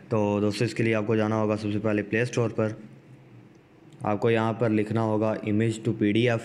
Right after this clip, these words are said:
और आपको इस पीडीएफ़ को डाउनलोड कर लेना है। तो मेरे पास पहले से ही डाउनलोड है, मैं इसे कर लेता हूँ just open। दोस्तों, कुछ आपको इस तरीके का व्यू देखने को मिलेगा। मैं यहाँ से कोई भी पिक्चर जो मैंने किसी को सेंड करनी है, मैं सिलेक्ट कर लेता हूँ।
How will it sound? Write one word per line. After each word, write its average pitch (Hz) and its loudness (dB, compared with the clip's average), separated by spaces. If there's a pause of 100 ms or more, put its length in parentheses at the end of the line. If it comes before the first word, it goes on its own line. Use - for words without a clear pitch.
(460)
और 104 0
आपको 104 0 (360)
इस 135 -2
पीडीएफ़ 110 2 (520)
को 123 2
डाउनलोड 107 2
कर 104 0
लेना 98 0
है। 95 -4 (280)
तो 113 2
मेरे 113 0
पास 113 0
पहले 113 2
से 131 0
ही 127 2
डाउनलोड 113 2
है, 110 0
मैं 107 0
इसे 107 -2
कर 107 0
लेता 107 0
हूँ 104 2
just 104 0
open। 104 0 (920)
दोस्तों, 117 2
कुछ 120 2
आपको 113 2
इस 110 0
तरीके 117 2
का 110 2
व्यू 110 0
देखने 107 0
को 107 0
मिलेगा। 110 0 (280)
मैं 107 2
यहाँ 107 2
से 104 -2
कोई 113 2
भी 117 2
पिक्चर 113 0
जो 110 2
मैंने 110 0
किसी 107 -4
को 113 -2
सेंड 123 0
करनी 107 0
है, 110 0 (280)
मैं 104 2
सिलेक्ट 113 -2
कर 113 2
लेता 107 0
हूँ। 104 -2